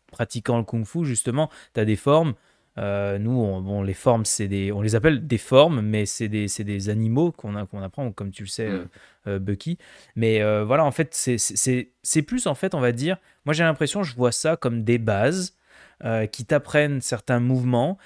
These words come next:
Speaker 1: qui t'apprennent, euh, aussi la, peut-être la puissance des coups, la manière. Vous voyez, pour le moment, moi, j'ai, j'ai appris qu'un animal et je suis en train d'apprendre le deuxième.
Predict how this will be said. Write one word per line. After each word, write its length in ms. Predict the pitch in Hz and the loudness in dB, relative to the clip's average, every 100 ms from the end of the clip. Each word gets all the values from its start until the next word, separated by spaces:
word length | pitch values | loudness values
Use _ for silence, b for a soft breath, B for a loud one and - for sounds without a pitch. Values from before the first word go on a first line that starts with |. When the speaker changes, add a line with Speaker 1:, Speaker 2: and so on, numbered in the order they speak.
| - - | -20 -16
Speaker 1:
qui 120 | 104 | -2
t'apprennent, 560 | 127 117 - 151 151 | -2 -2 0 0 2
euh, 160 | 127 117 - _ - | 0 0 -4 _ -8
aussi 480 | 117 120 117 - 156 | -2 -2 -2 -4 -2
la, 420 | 120 107 104 104 - _ - | 0 2 0 -2 -6 _ -6
peut-être 260 | 123 151 | -2 2
la 80 | 123 | 0
puissance 480 | - 139 - 135 120 | 0 -2 -2 -2 2
des 140 | 131 | 0
coups, 200 | 131 202 | 0 0
la 80 | 190 | 0
manière. 280 | 135 156 160 | 2 0 -2
Vous 120 | - | 0
voyez, 160 | 143 170 | 2 2
pour 160 | - | 0
le 80 | 147 | -2
moment, 180 | 151 190 | 0 0
moi, 220 | 170 165 | 0 0
j'ai, 520 | 147 123 123 123 123 - | 0 2 4 2 0 -6
j'ai 320 | 120 101 131 | -6 2 4
appris 480 | 127 - 147 139 _ _ | 4 0 -4 -4 _ _
qu'un 180 | - 160 | 0 2
animal 520 | 151 143 135 147 190 | 2 2 2 2 2
et 60 | 139 | 0
je 60 | - | 0
suis 100 | 139 | 0
en 80 | 131 | 0
train 160 | 156 | 2
d'apprendre 360 | 143 - 131 131 | 0 0 0 0
le 100 | 120 | 2
deuxième. 440 | 117 110 127 160 | 2 2 0 -2